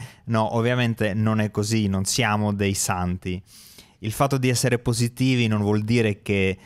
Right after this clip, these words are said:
eh, i freelance o gli imprenditori non siano persone sottoposte a stress e a grandi <laughs> dosi di caffeina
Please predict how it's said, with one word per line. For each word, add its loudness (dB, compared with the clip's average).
eh, -2
i 0
freelance 0
o 2
gli -2
imprenditori 0
non 0
siano -2
persone -4
sottoposte -4
a 0
stress -2
e 0
a 0
grandi -2
<laughs> -
dosi 2
di -4
caffeina -2